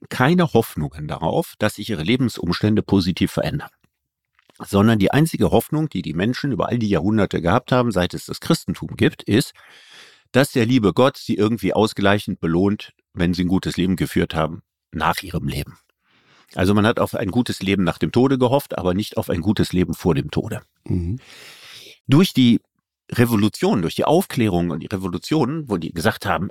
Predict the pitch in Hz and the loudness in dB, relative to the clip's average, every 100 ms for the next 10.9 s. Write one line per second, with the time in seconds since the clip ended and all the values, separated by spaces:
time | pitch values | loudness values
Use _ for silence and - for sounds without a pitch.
0 | - 127 139 131 139 - 120 117 120 123 | -2 0 2 4 4 4 2 2 2 2
1 | 131 139 - - _ _ _ _ _ _ | 2 2 -2 -10 _ _ _ _ _ _
2 | _ _ _ _ _ 95 120 - - 90 | _ _ _ _ _ -8 -8 -8 -8 -8
3 | 113 - 110 110 127 - - 110 107 92 | -8 -6 -2 0 0 -2 -2 0 2 0
4 | 101 - 101 110 156 104 95 92 - 151 | -2 -2 0 2 2 0 -2 -2 0 -2
5 | 123 - 82 85 82 87 - - 95 127 | -2 -2 0 2 0 -2 -2 -2 0 2
6 | 135 113 113 101 - 147 127 - 120 131 | 2 2 0 -2 -2 -2 0 0 2 2
7 | 107 95 101 135 - 139 131 - 110 110 | 0 -2 0 0 0 0 0 0 -2 0
8 | 110 104 120 131 123 110 120 98 90 101 | 2 2 2 2 2 4 2 0 0 2
9 | 143 139 123 95 92 92 127 151 - 135 | 2 0 -2 0 2 4 4 2 2 2
10 | 151 143 98 104 - 123 110 101 101 | 4 2 -2 -2 -2 0 2 2 0